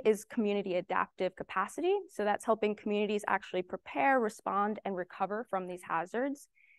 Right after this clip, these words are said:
And then team four is trying to bring in more underrepresented students into steam. And if you're not familiar with steam, it's stem, but A is standing for arts.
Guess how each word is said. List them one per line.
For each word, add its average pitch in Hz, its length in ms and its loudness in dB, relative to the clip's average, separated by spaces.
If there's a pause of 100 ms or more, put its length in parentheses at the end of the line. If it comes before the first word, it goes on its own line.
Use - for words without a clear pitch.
(300)
And 240 100 4
then 247 140 4
team 311 240 4
four 262 240 6
is 254 80 2
trying 220 340 2
to 220 80 -6
bring 208 200 4
in 202 100 2
more 196 300 4
underrepresented 180 960 -2
students 214 560 -2
into 190 220 -2
steam. - 640 -10 (360)
And 208 80 2
if 208 80 2
you're 233 80 2
not 262 160 6
familiar 311 400 6
with 247 140 0
steam, 214 480 0
it's - 320 -10
stem, 220 500 4
but 208 280 4
A 196 380 6
is 202 140 0
standing 180 300 2
for - 200 -6
arts. - 440 -4